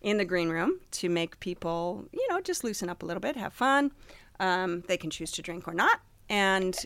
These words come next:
we get them out on the set, get them into makeup. They are not allowed when they meet one another in the green room, because all three guests have never met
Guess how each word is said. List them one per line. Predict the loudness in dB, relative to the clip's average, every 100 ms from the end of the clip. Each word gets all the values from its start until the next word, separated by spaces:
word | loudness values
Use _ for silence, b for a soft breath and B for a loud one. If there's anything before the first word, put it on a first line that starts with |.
| -8
we | -4 -2 0 0 0 -2 -8 -16 -20 -20 -18 -18 -18 -4
get | 4 4
them | 4 4
out | 4
on | 2
the | 0
set, | -2 -2 -2
get | -6
them | -2 -4
into | -2
makeup. | -2 -2 -2 -2 -2 -2 -6 B B B
They | 2
are | 4
not | 4 4 2
allowed | 0 2 2 2
when | 0
they | 2
meet | 2 2
one | 2 0
another | 0 0
in | 0
the | 0
green | -2 -4
room, | -2 0 0 -2 -20 -20 -14
because | -12 -4 2
all | 2
three | 2 -4
guests | -2 -4 -4
have | -4
never | -2 -2 -4 -4
met | 0 0 0 -4